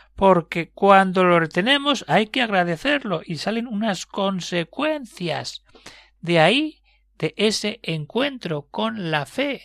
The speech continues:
en la persona, cuando se abre a Dios. Entonces, en ese momento,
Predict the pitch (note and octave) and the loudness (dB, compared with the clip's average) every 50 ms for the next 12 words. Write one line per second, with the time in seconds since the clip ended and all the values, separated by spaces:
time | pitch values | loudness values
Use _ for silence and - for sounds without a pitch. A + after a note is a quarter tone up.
0 | - - - E3+ E3 D#3+ D#3+ D3+ D3 - D#3+ D3 C3+ - - - D#3 C#3+ B2+ B2 | -18 -12 -10 -8 -6 -4 -6 -6 -6 -6 -8 -8 -8 -8 -10 -8 -8 -8 -8 -10
1 | B2 B2 - _ _ _ _ _ _ _ _ _ _ _ _ _ _ _ _ - | -12 -14 -16 _ _ _ _ _ _ _ _ _ _ _ _ _ _ _ _ -20
2 | _ - - E3 E3 D#3+ D#3+ E3 D#3 - - D#3+ E3 F3 F3 F3 E3+ E3+ D#3 D3 | _ -2 0 0 0 0 -2 -4 -6 -4 -2 0 0 0 0 0 0 0 -2 -2
3 | C#3+ C#3+ C#3+ C#3 B2+ - - - - _ _ _ _ _ _ - _ - _ _ | -4 -6 -8 -8 -10 -12 -14 -16 -16 _ _ _ _ _ _ -20 _ -20 _ _
4 | _ _ - F3+ F#3 F#3 F#3 F3+ F3 - B3+ C#4 C4 A#3+ - - F3 C#3 - - | _ _ 2 2 2 2 0 -4 2 2 2 2 2 -2 -4 -4 -4 -4 -4 -6
5 | - D3+ C#3 D3+ F#3 G#3+ G#3+ - - C#4 C4 C4 B3 A3 G3+ F#3 E3 D#3 D3 C#3+ | -6 -6 -4 -2 -2 -2 -2 -2 -4 -4 -4 -2 -4 -2 0 -2 -2 -2 -4 -8
6 | C#3+ - F3+ G#3+ B3+ - | -6 -4 -2 -4 -4 -6